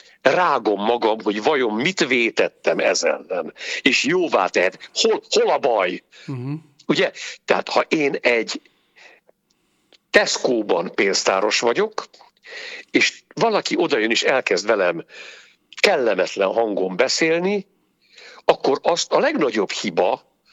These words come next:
Speaker 1: ha én személyesre veszem. Az nem nekem szól, az a szerepemnek szól, hogy tudniillik, én Tesco pénztáros szerepem, szerepet élek ebben a pillanatban.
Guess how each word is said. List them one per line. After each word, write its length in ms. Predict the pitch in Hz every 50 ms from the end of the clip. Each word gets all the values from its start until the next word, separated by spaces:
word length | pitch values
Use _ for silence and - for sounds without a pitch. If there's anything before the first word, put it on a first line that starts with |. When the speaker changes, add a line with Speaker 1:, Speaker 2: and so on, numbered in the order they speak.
| - - - - - - - _
Speaker 1:
ha 140 | - 156 -
én 300 | - 180 175 170 - - -
személyesre 800 | - - - 254 185 - 101 82 92 131 131 - - - 131 117
veszem. 520 | 117 92 - - - - - - - - - _ _ _ _ _ _ _ _ _ _ _ _ _ _ - - - - -
Az 140 | - 466 440 440
nem 200 | 349 302 208 147
nekem 360 | 139 117 - - 117 98 98
szól, 560 | 101 - - - 104 104 110 131 147 147 - _ _ _ _ _ _ _ _ _ _ - - - - - - - -
az 160 | 202 - 202
a 40 | 190
szerepemnek 760 | - - 277 202 147 113 - - 107 101 117 107 107 - -
szól, 560 | - - - 127 117 123 139 160 185 202 - - - - -
hogy 200 | - - 208 202
tudniillik, 440 | - 285 220 180 208 208 214 196 - -
én 260 | 202 190 196 196 - - - - - - - _ _ _
Tesco 380 | - 220 - - - - 127 104
pénztáros 560 | - - 107 98 - - 107 98 101 101 -
szerepem, 560 | - 110 92 90 - - 92 80 82 104 - _ _ - - -
szerepet 520 | - - - 139 113 104 - 123 107 -
élek 400 | 180 160 110 98 95 95 85 - -
ebben 280 | 107 98 95 107 104
a 60 | 107
pillanatban. 760 | 98 - 127 104 98 101 - - - - - 82 82 85 82